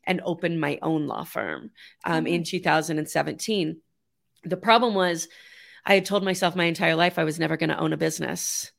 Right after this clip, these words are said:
Speaker 2: Mm-hmm.
Speaker 1: I wanted to be a government employee, didn't want the responsibility of business ownership. So I had no idea how to do business stuff.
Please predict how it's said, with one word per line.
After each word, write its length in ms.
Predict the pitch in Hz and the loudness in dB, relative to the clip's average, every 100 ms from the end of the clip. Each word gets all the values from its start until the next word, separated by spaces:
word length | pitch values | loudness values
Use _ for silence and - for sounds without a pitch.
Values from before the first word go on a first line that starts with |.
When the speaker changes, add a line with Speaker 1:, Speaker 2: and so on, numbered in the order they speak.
| _ 185 | _ -8
Speaker 2:
Mm-hmm. 140 | 156 | 0
Speaker 1:
I 100 | 175 | 2
wanted 300 | 151 151 156 | 2 2 2
to 80 | 156 | 2
be 120 | 160 | 0
a 40 | 151 | 2
government 400 | 160 160 160 151 | 2 2 2 -2
employee, 720 | - 294 285 277 277 285 277 _ - - | 2 6 8 6 0 -2 -6 _ -20 -10
didn't 460 | 175 180 185 196 | -6 0 0 0
want 180 | 190 185 | -2 -2
the 60 | 180 | -2
responsibility 640 | 175 - 175 165 170 170 | -4 -2 -4 -2 0 0
of 80 | 165 | 2
business 340 | 226 226 - 202 | 0 -4 -6 -2
ownership. 500 | 180 156 170 160 - - - - - | -2 0 -2 -2 -8 -20 -20 -20 -10
So 140 | - | -2
I 40 | 196 | 0
had 160 | 196 | 0
no 240 | 180 185 208 | 0 0 0
idea 720 | 202 185 180 180 156 151 156 _ _ _ | -4 -4 -2 2 2 0 -4 _ _ _
how 540 | - 226 180 170 160 - _ _ _ _ _ - | -10 -4 -2 -2 -6 -12 _ _ _ _ _ -8
to 380 | - 165 160 - _ _ _ - | -2 0 0 -4 _ _ _ -18
do 380 | 165 175 269 285 - _ _ | -4 0 0 -2 -10 _ _
business 400 | - 147 160 156 - | -2 -2 -2 -4 -4
stuff. 580 | - 143 - - - | 0 0 0 -6 -18